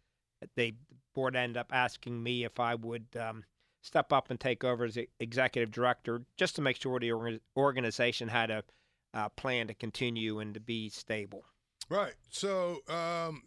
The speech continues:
Speaker 2: and, and, and that's what you've done.
Speaker 1: Yes.
Speaker 2: And you've done it now, what, uh, about how many years?
Speaker 1: About three years now.
Speaker 2: About three years now. You, you know, it was probably one of those things you took over and you thought, "Well, maybe, you know, six months, eight months, we'll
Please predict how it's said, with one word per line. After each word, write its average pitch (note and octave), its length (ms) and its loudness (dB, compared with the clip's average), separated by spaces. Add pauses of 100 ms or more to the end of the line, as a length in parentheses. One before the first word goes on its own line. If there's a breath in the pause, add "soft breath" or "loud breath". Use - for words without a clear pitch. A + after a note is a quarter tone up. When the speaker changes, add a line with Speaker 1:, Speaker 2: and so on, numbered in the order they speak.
(140)
Speaker 2:
and, F3 160 -2
and, E3+ 200 -4
and E3 160 -4
that's F3+ 240 -4
what E3 140 -6
you've C#3+ 160 -8
done. B2 380 -6 (260)
Speaker 1:
Yes. A2 120 0
Speaker 2:
And D#3 60 -4
you've D3 120 -6
done E3 160 -4
it D#3 80 -6
now, D3 180 -4
what, C3 200 -6 (140)
uh, C3 100 -8
about A#2+ 260 -10 (120)
how C3 100 -4
many D3 160 -4
years? B2 260 -4
Speaker 1:
About C3+ 180 4
three D#3 200 6
years D3+ 260 4
now. A2+ 80 -2
Speaker 2:
About C3+ 240 -2
three G3 260 2
years A#3 320 0
now. F#3 140 0
You, F3+ 220 -2
you F3+ 60 -4
know, F3+ 140 -2
it F3 80 -4
was G#3 140 -6
probably A#3 260 0
one A#3 120 0
of A3+ 40 0
those G#3+ 200 0
things A3 220 -2
you G3+ 100 -6
took G3+ 220 -2
over G#3+ 380 0
and G#3+ 80 -2
you G3+ 80 0
thought, G3 300 -2
"Well, F#3+ 100 -4
maybe, G3 300 0
you G3 140 -2
know, F3+ 220 -2
six D#3 280 -6
months, D#3+ 320 -6
eight E3+ 160 -4
months, E3+ 280 -6
we'll D#3 220 -6